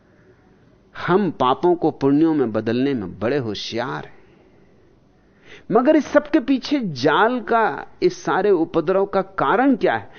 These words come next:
कारण यह है कि हम ठीक-ठीक समझ नहीं पाए। जिन्होंने जाना,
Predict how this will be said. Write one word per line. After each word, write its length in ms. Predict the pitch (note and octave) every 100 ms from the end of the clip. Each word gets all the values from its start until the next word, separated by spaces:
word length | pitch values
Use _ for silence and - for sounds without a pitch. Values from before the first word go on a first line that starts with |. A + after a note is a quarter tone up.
| - - -
कारण 320 | C3 D3 F#3+
यह 220 | E3 G3
है 100 | G3+
कि 140 | F#3 E3+
हम 140 | C#3+ - -
ठीक-ठीक 600 | - E3+ - - F#3+ -
समझ 300 | - C3 D3+
नहीं 220 | E3+ E3
पाए। 520 | D#3+ E2+ F2+ E2 - - _ _ _ _ _ _ _
जिन्होंने 500 | A#2 C3 F#3 G#3+ A3
जाना, 600 | F3 A#2+ C#3+ D#3+ F#3+ C3+